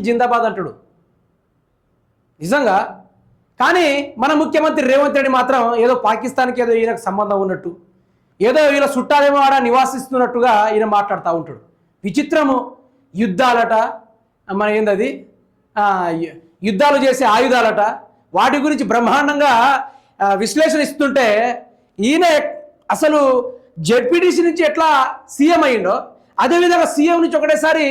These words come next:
పీఎం అయిపోవాలి ఈయన. ఆయన, ఆయన మాటలు అట్లుంటాయి, భావోద్వేగాలు. అసలు మోటివేషన్ స్పీకర్లు కూడా పనికిరాడు రేవంత్ రెడ్డి ముచ్చట పరంగా చూసుకుంటే.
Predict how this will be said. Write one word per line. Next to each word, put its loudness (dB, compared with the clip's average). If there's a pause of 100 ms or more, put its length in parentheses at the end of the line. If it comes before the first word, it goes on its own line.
(160)
పీఎం 4
అయిపోవాలి 0
ఈయన. -10 (1200)
ఆయన, -8 (140)
ఆయన 0 (120)
మాటలు 0
అట్లుంటాయి, 0 (220)
భావోద్వేగాలు. 2
అసలు 0 (440)
మోటివేషన్ 0
స్పీకర్లు 0
కూడా 2
పనికిరాడు 0
రేవంత్ 2
రెడ్డి 0
ముచ్చట -4
పరంగా -4
చూసుకుంటే. -14